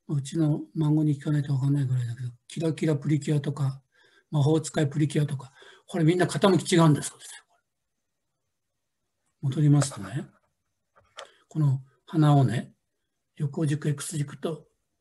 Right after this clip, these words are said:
縦軸、Y軸からこう傾き、こう鼻が曲がってく、こう傾いていくとこですね。これをAの傾きにしてるわけですね。で、これを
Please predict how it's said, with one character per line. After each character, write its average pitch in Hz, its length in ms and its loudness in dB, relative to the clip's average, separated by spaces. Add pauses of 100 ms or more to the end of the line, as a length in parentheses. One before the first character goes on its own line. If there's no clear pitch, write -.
(200)
縦 160 240 -6
軸、 147 200 -8
Y 147 160 2
軸 143 220 -4
か 180 100 -2
ら 165 120 -2
こ 131 100 -10
う - 20 -12
傾 147 380 0
き、 135 80 -14
こ - 140 -14
う 120 40 -8
鼻 147 320 -4
が 135 60 2
曲 131 180 2
が 139 40 0
っ 139 40 -10
て 139 80 -10
く、 - 100 -16 (360)
こ - 160 -20
う - 40 -20
傾 147 220 2
い 135 60 2
て 143 80 -8
い - 20 -6
く 143 80 -6
と 120 80 -6
こ - 100 -18
で - 80 -20
す - 120 -6
ね。 113 240 -4 (320)
こ - 120 -8
れ 160 60 2
を 131 220 2 (420)
A 147 120 4
の 135 100 4
傾 151 340 0
き 143 120 -4
に 135 80 2
し - 80 -6
て 143 120 -4
る 147 80 2
わ 127 100 0
け - 100 -10
で - 80 -10
す - 160 -14
ね。 101 220 -12 (680)
で、 151 80 -6
こ 185 180 -4
れ 202 120 10
を 220 300 6